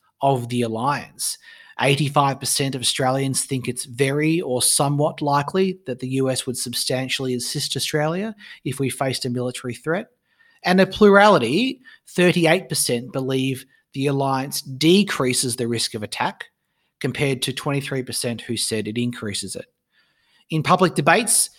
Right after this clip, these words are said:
views have ranged widely, unsurprisingly, from those who have celebrated the alliance and are looking to build upon it, to those who argue that being in the alliance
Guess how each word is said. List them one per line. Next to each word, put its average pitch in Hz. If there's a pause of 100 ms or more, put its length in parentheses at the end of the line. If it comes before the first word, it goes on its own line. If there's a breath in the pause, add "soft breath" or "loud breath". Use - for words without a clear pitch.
(140 soft breath)
views 175
have 160
ranged 156
widely, 151
unsurprisingly, 147
from 143
those 143
who 147
have 127
celebrated 175
the 175
alliance 185 (340 loud breath)
and 151
are 147
looking 143
to 139
build 156
upon 123
it, - (560)
to 151
those 156
who 151
argue 139
that 139
being 143
in 139
the 135
alliance 123